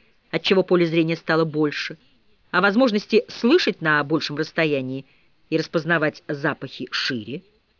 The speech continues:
Более того, чем длиннее ноги, тем быстрее движение в чрезвычайных обстоятельствах. Длинноногое животное может бегать быстрее, чем кратконогое, что ценно как при преследовании, так и при погоне.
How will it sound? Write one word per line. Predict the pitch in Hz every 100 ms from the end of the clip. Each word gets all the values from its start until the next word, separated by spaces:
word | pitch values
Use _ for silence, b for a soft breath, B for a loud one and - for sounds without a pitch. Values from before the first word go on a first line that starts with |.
| _ _
Более | 175 170 180
того, | - 135 123 b b _
чем | - 220
длиннее | 190 262 254 247
ноги, | 269 190 156
тем | 214 196
быстрее | 233 - 208 170
движение | 160 165 165 160 196
в |
чрезвычайных | - 165 139 - 123 123 -
обстоятельствах. | - - 370 480 135 - 120 - _ _ _ _ _ -
Длинноногое | 220 320 370 339 285 311
животное | 320 233 -
может | 190 190 185
бегать | 233 196
быстрее, | 147 202 - 254 392
чем | - 170 B B B
кратконогое, | - 196 - 202 156 127 135 b b
что | - - 180 - _ -
ценно | 165 143 160
как | 214 151 -
при | - 139 131
преследовании, | - 131 - 127 117 143 180 208
так | 233 226
и |
при | 247 349
погоне. | 349 466 160 104